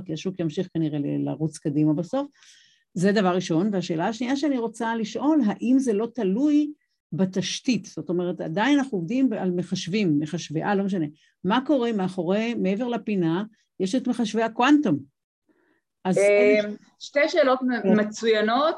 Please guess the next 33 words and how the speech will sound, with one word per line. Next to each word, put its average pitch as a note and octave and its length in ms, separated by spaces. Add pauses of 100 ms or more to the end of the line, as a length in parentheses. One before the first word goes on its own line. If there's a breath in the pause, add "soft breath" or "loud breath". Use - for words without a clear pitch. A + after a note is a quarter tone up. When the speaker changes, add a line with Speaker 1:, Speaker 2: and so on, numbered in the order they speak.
(120)
Speaker 2:
אבל, G3+ 500
אה, G3 180
אני G3+ 120
רוצה G3+ 220
לשמור A#3 320
אותן G#3 200
לאחר E3+ 440 (140)
כך, - 200
בסדר? - 240
Speaker 1:
בבקשה. A#3+ 220
Speaker 2:
קודם C4 320
כל, - 60
Speaker 1:
ברור. B3+ 300 (120)
Speaker 2:
קודם B3 360
כל, G#3 380
אני, G3+ 200
הרגולציה G#3 640
זה G#3 100
פשוט G#3 300
שלב G#3 280 (800)
יותר F3+ 360
מתקדם G3+ 460
Speaker 1:
אוקיי. F#3 160
Speaker 2:
ב-, D#3 60
Speaker 1:
הכל F3 380 (160)
טוב, D4 80
הכל - 20
Speaker 2:
בעניין. C#4+ 320
Speaker 1:
טוב, C#4+ 180
הכל C#4 200
טוב, C#4+ 160
הכל A#3+ 220
טוב. A#3+ 80